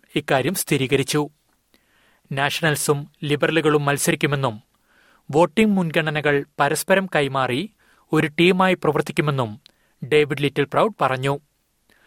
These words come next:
സ്വതന്ത്ര സ്ഥാനാർത്ഥിയായ മിഷേൽ മിൽത്തോപ്പും വൺ നേഷൻ പാർട്ടിയും ഈ സീറ്റിൽ മത്സരിക്കുമെന്ന് സ്ഥിരീകരിച്ചിട്ടുണ്ട്. ന്യൂ സൗത്ത് വെയിൽസിലെ ഉൾനാടൻ സീറ്റായ ഫാരറിനെ രണ്ടായിരത്തി ഒന്ന് മുതൽ സൂസൻ ലീയാണ് പ്രതിനിധീകരിക്കുന്നത്.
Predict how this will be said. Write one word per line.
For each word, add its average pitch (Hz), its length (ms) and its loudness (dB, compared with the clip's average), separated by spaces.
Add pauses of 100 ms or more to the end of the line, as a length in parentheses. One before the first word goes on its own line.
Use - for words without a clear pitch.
(300)
സ്വതന്ത്ര 156 440 0
സ്ഥാനാർത്ഥിയായ 135 920 -2 (380)
മിഷേൽ 196 400 2
മിൽത്തോപ്പും 147 640 0 (420)
വൺ 156 220 -2
നേഷൻ 196 280 -2
പാർട്ടിയും 131 600 -2 (440)
ഈ 165 80 2
സീറ്റിൽ 147 360 0
മത്സരിക്കുമെന്ന് 139 680 -2
സ്ഥിരീകരിച്ചിട്ടുണ്ട്. 135 960 -2 (520)
ന്യൂ 151 160 2
സൗത്ത് 147 300 2
വെയിൽസിലെ 139 640 2
ഉൾനാടൻ 156 400 0
സീറ്റായ 143 460 0
ഫാരറിനെ 139 680 -2 (480)
രണ്ടായിരത്തി 170 560 0
ഒന്ന് 175 260 4
മുതൽ 123 380 0 (440)
സൂസൻ 175 360 2
ലീയാണ് 143 400 0 (100)
പ്രതിനിധീകരിക്കുന്നത്. 135 880 0